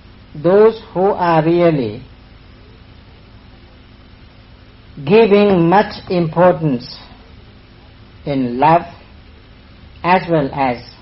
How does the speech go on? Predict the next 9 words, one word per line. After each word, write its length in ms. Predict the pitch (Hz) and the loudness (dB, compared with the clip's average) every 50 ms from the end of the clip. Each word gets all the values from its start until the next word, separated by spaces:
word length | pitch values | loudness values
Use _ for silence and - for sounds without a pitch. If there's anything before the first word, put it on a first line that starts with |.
| - - - - - - - - - - - - - - - - | -20 -20 -20 -20 -20 -20 -20 -20 -20 -20 -20 -20 -20 -20 -16 -10
in 240 | 156 147 143 131 131 - - | -8 -8 -8 -8 -10 -6 -2
purity 680 | 202 202 202 185 170 156 160 - 139 117 104 104 107 - - - - - - - - - - - - - - - - - - - | 0 2 2 2 0 -2 -4 -6 -8 -8 -8 -10 -14 -20 -20 -20 -20 -20 -20 -20 -20 -20 -20 -20 -20 -20 -20 -20 -20 -20 -14 -6
of 320 | 143 143 151 147 - 135 | -4 -4 -4 -4 -6 -6
their 420 | 127 135 127 120 120 117 117 131 131 - - - - - - - - - - - - - - - - - | -4 -4 -2 -2 -2 -2 -4 -6 -10 -16 -20 -20 -20 -20 -20 -20 -20 -20 -20 -20 -20 -20 -20 -20 -20 -20
social 720 | - - - 185 185 185 185 - 156 135 123 123 123 139 135 - - - - - - - - - - - - - - - - - - - - - - - - - - | -8 -2 0 2 2 2 0 -2 -4 -2 -2 -4 -6 -10 -12 -18 -20 -20 -20 -20 -20 -20 -20 -20 -20 -20 -20 -20 -20 -20 -20 -20 -20 -20 -20 -20 -20 -20 -20 -14 -6
life, 420 | 143 160 170 170 139 123 - - - - - - - - - - - - - - - - - - - - - - - - - - - - - - - - - - - - - - - - - - - - - - - - - - - - - - - - - - - - - - - - - | -2 0 0 0 0 -4 -6 -12 -20 -20 -20 -20 -20 -20 -20 -20 -20 -20 -20 -20 -20 -20 -20 -20 -20 -20 -20 -20 -20 -20 -20 -20 -20 -20 -20 -20 -20 -20 -20 -20 -20 -20 -20 -20 -20 -20 -20 -20 -20 -20 -20 -20 -20 -20 -20 -20 -20 -20 -20 -20 -20 -20 -20 -20 -20 -20 -20 -20 -20 -14 -10
and 200 | 156 143 135 123 | -8 -6 -6 -6
who 260 | - 160 165 165 160 | -4 -2 -2 -2 -2
have, 420 | 160 147 151 170 170 170 180 - | -2 -2 0 2 2 2 0 -2